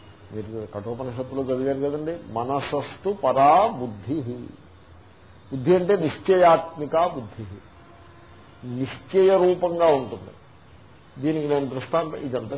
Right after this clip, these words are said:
చెప్పాను, మళ్ళీ ఒకసారి గుర్తు చేస్తున్నాను. ఇప్పుడు రోడ్డు మీద నడిచి వెళ్తున్నారనుకోండి, వాల్ పోస్టర్ చూస్తారు, ఏదో కొత్త సినిమా వచ్చింది అని వాల్ పోస్టర్ చూస్తారు. చూడగానే ఈ సినిమా బాగుంటుంది,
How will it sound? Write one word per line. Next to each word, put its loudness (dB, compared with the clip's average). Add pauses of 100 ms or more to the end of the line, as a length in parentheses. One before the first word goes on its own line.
(100)
చెప్పాను, -8
మళ్ళీ -4
ఒకసారి -4
గుర్తు -10
చేస్తున్నాను. -10 (580)
ఇప్పుడు -8
రోడ్డు 2
మీద -2
నడిచి 0
వెళ్తున్నారనుకోండి, -2
వాల్ 4
పోస్టర్ 0 (120)
చూస్తారు, -10
ఏదో -6
కొత్త -6
సినిమా -4
వచ్చింది -8
అని -10
వాల్ -2
పోస్టర్ -14
చూస్తారు. -20 (920)
చూడగానే 6
ఈ 0
సినిమా 0
బాగుంటుంది, 2